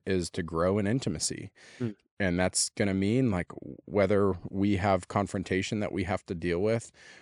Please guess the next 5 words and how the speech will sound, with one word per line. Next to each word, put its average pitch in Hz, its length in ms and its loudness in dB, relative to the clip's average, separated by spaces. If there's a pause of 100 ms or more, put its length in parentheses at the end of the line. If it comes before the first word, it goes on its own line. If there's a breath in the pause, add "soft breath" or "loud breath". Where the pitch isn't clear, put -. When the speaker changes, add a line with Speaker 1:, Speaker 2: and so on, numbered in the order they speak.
(120 loud breath)
Speaker 1:
or, 90 500 2 (720)
uh, 90 280 -2
whether 92 340 2
it's, - 380 2 (100)
um, 98 540 -4